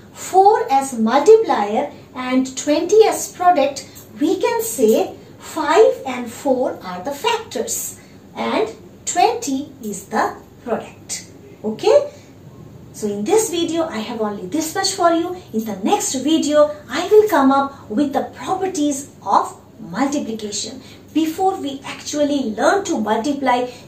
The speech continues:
these are the some basic things that you should know. What is multiplication and why do we multiply?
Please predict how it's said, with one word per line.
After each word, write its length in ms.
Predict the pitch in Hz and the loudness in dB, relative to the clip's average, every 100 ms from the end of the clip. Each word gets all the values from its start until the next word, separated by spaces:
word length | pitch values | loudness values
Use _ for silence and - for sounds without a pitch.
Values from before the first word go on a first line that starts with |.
| 208 | -6
these 440 | 311 349 359 - | -2 0 -2 -4
are 240 | 240 240 | -6 -4
the 120 | 220 226 | -4 -6
some 460 | - - 285 269 - - - | -4 -2 -2 -2 -8 -18 -6
basic 560 | 302 339 - 330 - - - - | -4 -4 -4 -4 -6 -8 -20 -12
things 320 | - 277 262 - | 0 4 4 2
that 260 | 202 - | -6 -6
you 120 | 220 | -6
should 360 | 220 - 370 415 - - | -6 -2 0 0 -4 -18
know. 440 | 208 202 220 202 - - - - | -6 0 0 -2 -8 -20 -20 -6
What 220 | 320 381 | -2 0
is 160 | 392 277 | 0 0
multiplication 760 | 247 240 226 233 247 - 247 | -2 -2 -6 -6 -6 -4 -4
and 240 | 202 185 170 | -6 -8 -8
why 220 | 208 294 | -4 -4
do 160 | 226 | -2
we 120 | 220 339 | -4 0
multiply? 600 | 403 - 226 214 170 | 0 -2 -4 -8 -12